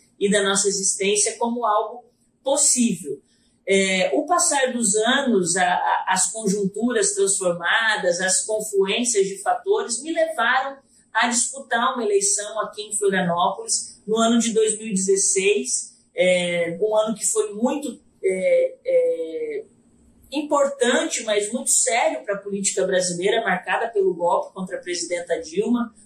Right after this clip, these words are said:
contra os direitos, é, e que justamente essas pautas que são muito presentes na nossa trajetória estavam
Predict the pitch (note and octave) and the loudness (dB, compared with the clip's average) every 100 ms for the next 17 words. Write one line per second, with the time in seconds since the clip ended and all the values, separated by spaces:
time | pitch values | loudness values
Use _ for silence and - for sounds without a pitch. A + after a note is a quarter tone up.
0 | _ - B3 C#4+ B3+ A#3 A3+ G3 G3 F#3+ | _ -2 0 0 -2 -2 2 2 2 0
1 | B2 - - - - _ _ F#3+ G3 G3 | -2 -2 -2 -2 -12 _ _ 0 2 4
2 | G3 G3 B3+ B3 B3+ C4+ D#4 D4+ - _ | 2 2 0 0 -2 0 2 0 -6 _
3 | A3+ E4 F4+ F4+ D#4 C4 C4 B3+ B3+ - | -6 -2 0 0 0 -2 2 2 2 0
4 | - F#3+ F#3+ G3 - A#3 - A3+ A3 D4 | 0 0 0 -2 -2 0 0 0 -2 -4
5 | - C#4 B3 G#3+ G#3 - G3 F#3 F3+ - | -2 0 0 -2 -6 -4 -2 -2 -2 -2
6 | F3 F3 E3+ G3 G#3+ - - - A#3+ - | -2 -2 -2 0 0 2 0 2 0 0
7 | C#4+ | -6